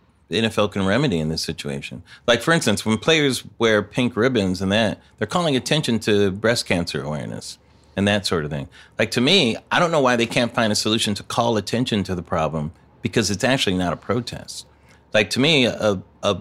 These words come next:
a common ground that they need to find here is how can we call attention to this? Like, wear, I don't know, black armbands or <laughs> something like that.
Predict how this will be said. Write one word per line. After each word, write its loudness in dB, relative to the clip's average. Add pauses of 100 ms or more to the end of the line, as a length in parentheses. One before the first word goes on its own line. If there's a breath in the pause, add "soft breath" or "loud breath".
(160)
a 0
common 0
ground 2
that 0
they 2
need 2
to -4
find 0
here 0
is -6
how 2
can 0
we 2
call 2
attention 0
to -2
this? 0 (300 loud breath)
Like, 4
wear, 2 (160)
I 2
don't 0
know, -2
black 0
armbands 0
or 0
<laughs> -4
something 0
like 0
that. 2